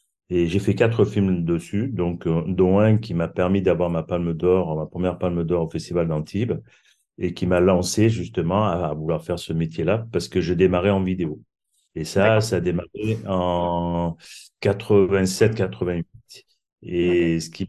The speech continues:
Speaker 1: m'a mis un peu le pied à l'étrier, c'est, euh, l'arrivée du film du Grand Bleu.
Speaker 2: D'accord. Ça vous a donné, euh, vous, vous avez en plus un petit peu travaillé sur ce film-là ?
Speaker 1: Non, j'ai pas du tout travaillé sur ce film-là, mais le fait d'avoir, que ce film soit sorti, les médias se sont intéressés en disant, « Oui, il y a quand même des choses à faire sous l'eau. »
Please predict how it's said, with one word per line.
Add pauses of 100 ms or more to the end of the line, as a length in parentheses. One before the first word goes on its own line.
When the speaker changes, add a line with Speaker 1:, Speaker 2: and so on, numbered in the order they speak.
Speaker 1:
m'a
mis
un
peu
le
pied
à
l'étrier,
c'est,
euh,
l'arrivée
du
film
du
Grand
Bleu. (920)
Speaker 2:
D'accord. (220)
Ça
vous
a
donné,
euh,
vous, (100)
vous
avez
en
plus
un
petit
peu
travaillé
sur
ce
film-là ? (760)
Speaker 1:
Non,
j'ai
pas
du
tout
travaillé
sur
ce
film-là,
mais
le
fait
d'avoir, (160)
que
ce
film
soit
sorti, (320)
les
médias
se
sont
intéressés
en
disant, «
Oui,
il
y
a
quand
même
des
choses
à
faire
sous
l'eau. »